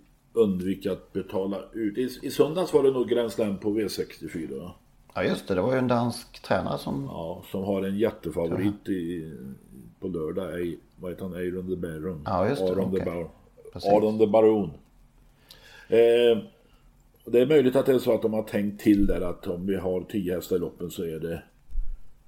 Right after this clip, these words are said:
Speaker 1: svårare på ensam. Det är
Speaker 2: Så.
Speaker 1: ofattbara för mig,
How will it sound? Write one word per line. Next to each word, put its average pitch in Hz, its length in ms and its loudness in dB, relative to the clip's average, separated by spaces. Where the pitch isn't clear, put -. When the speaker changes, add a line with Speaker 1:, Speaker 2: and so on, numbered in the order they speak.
Speaker 1:
svårare 92 480 0
på 101 140 -4
ensam. 104 600 -2
Det 123 140 0
är 143 40 4
Speaker 2:
Så. 165 160 6
Speaker 1:
ofattbara 139 580 8
för 135 140 4
mig, 90 260 0